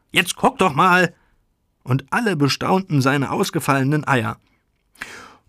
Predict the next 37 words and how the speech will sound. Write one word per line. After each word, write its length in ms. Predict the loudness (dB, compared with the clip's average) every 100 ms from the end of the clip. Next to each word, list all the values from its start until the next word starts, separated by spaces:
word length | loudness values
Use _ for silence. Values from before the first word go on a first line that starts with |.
| _
Oster 400 | 0 2 2 2
war 120 | 2
sehr 220 | 2 0
überrascht, 640 | 0 0 0 -2 -2 -4 -2
dass 160 | 0
der 220 | 2 0
Hase 240 | 0 0 0
seine 320 | -2 -2 -4
Eier 260 | -2 -2 -2
so 220 | -2 -2
schnell 380 | -2 -2 -2 0
und 220 | 0 0
so 220 | 0 -2
toll 360 | -2 -2 0 2
bemalt 440 | 2 4 2 0
hatte. 300 | -4 -4 -8 -10 _ _ _ _ _ _ _
„Ein 280 | -16 -16 -12
wenig 460 | -10 -6 -6 -6 -6
musst 340 | -4 -4 -6
du 80 | -6
dich 260 | -6 -6
noch 260 | -6 -6 -8
gedulden“, 640 | -16 -12 -12 -14 -18 -20 -14
sagte 400 | -12 -12 -12 -14
sie. 220 | -14 -14 -20 -20 _
„Die 140 | -12 -4
anderen 400 | -2 -2 -2 -8
Eier 260 | -8 -6
sind 220 | -4 -4
noch 100 | -4
nicht 200 | -6 -6
fertig.“ 560 | -8 -12 -14 -18 -20 -20 _ _ _ _ _ _ _
Als 160 | -4 0
der 140 | 2
Hase 180 | 2 2
das 220 | 0 0
hörte, 300 | 0 0 -2